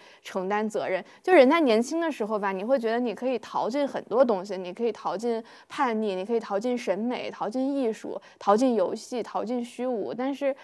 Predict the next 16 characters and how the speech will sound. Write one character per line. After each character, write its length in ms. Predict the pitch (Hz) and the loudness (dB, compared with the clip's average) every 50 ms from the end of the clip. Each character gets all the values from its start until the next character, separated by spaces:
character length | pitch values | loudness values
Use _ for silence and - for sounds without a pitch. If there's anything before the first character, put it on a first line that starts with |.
| - - - - - _ | -16 -20 -20 -20 -20 _
在 320 | _ 320 294 285 269 247 240 - - - _ | _ 10 10 12 10 10 6 4 -4 -18 _
承 240 | - - 220 214 233 | -8 -4 -2 2 6
担 180 | 262 294 320 | 6 6 6
责 200 | 294 - 220 160 | 8 8 8 8
任 180 | 233 254 262 254 | 8 8 6 4
那 140 | 247 226 214 | 4 2 0
一 40 | 214 | -2
刻， 200 | - - 247 214 | -4 -4 -4 -2
你 120 | 208 190 | -2 -4
发 220 | 220 - 240 247 | -4 -4 -4 -4
现 260 | 254 247 262 226 226 233 | -2 -2 -2 -2 -2 -2
现 220 | 240 277 254 240 | -2 -4 -4 -2
实 140 | 233 220 202 | -2 -4 -4
当 200 | 220 214 226 226 | -4 -4 -4 -4
中 200 | 226 240 233 233 | -4 -2 -2 -2
有， 240 | 226 170 90 - | -2 -2 -4 -6